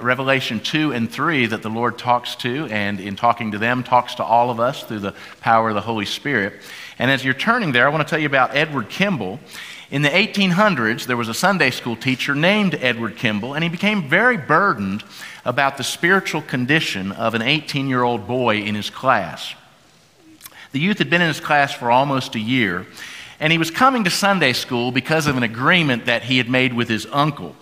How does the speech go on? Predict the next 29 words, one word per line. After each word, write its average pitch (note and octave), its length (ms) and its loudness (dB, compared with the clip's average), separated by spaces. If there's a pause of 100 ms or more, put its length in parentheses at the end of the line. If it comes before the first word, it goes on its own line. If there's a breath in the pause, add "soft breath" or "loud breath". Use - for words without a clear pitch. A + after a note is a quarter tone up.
(540 loud breath)
uh, A2 300 4
who D3+ 120 0
employed E3+ 400 4
him D3 100 4
in C3+ 60 2
his C3 140 2
shoe E3 240 0
shop. G#2 500 0 (480 loud breath)
The C#3 120 4
uncle F#3 240 2
had D#3+ 120 2
said, D3 240 2
"Nephew, A#3 540 4
if F3 120 2
you C3 120 2
don't G#3+ 200 2
come G#3 220 2
to F3+ 60 -2
church G3 320 2
and D#3 100 0
Sunday E3 300 4
school C3 200 -4
with C3+ 160 -2
me, C3 140 4
you C#3+ 240 2
don't C#3+ 360 2
have A#2 200 0
a C3+ 60 -4
job." A2 540 2